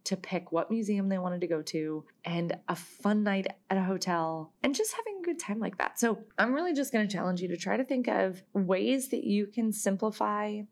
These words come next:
these events just for your own sanity, because you're gonna be a happier, better mom and better person if you can make it less of a to-do, uh, for my husband and I, we don't even get each other gifts for most holidays, just because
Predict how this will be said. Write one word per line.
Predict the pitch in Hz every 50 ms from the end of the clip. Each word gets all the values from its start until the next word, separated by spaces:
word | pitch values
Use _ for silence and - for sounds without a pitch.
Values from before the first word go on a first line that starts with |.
| _ -
these | 180 214 208 202
events | 190 180 175 175 165 180 226 330 339 - - - - - _
just | - - 392 440 -
for | - 480
your | 440 403 392 -
own | - 311 320 294
sanity, | - - 247 277 349 370 269 240 202 185
because | 185 190 196 240 240 220 208 220
you're | 226 220 262 277
gonna | - 339 339 330
be | 349 339
a | 339
happier, | 302 - 269 262 262 294 277 277 277
better | 240 220 226 - 254 254
mom | 233 220 214 220 226 233 226 220 226
and | - - 202
better | 196 202 208 208
person | 196 - - 208 208 202 - 202 196 196 196 196 196 202 - - - _ _ -
if | 247 247 247
you | 262 277
can | - 370 311 269
make | 226 226 233 240 -
it | 233 -
less | - 202 202 202 -
of | 196
a | 190 190
to-do, | - - 175 180 190 190 180 165 160 - - - -
uh, | 190
for | 190 - - 240
my | 269 311
husband | 294 233 226 226 233 - 311
and | 311 311
I, | 320 320 330 330 - -
we | 269
don't | 285 320 359 370
even | 359 339 320 277
get | 254 254
each | 240 233 214 -
other | 226 220 220
gifts | 190 180 196 220 208 -
for | - - 226
most | 190 170 151 151 -
holidays, | - - - - 82 - - - - - - - _
just | - - 277 262 - -
because | 349 320 339 262 233 233 233 226 214 - -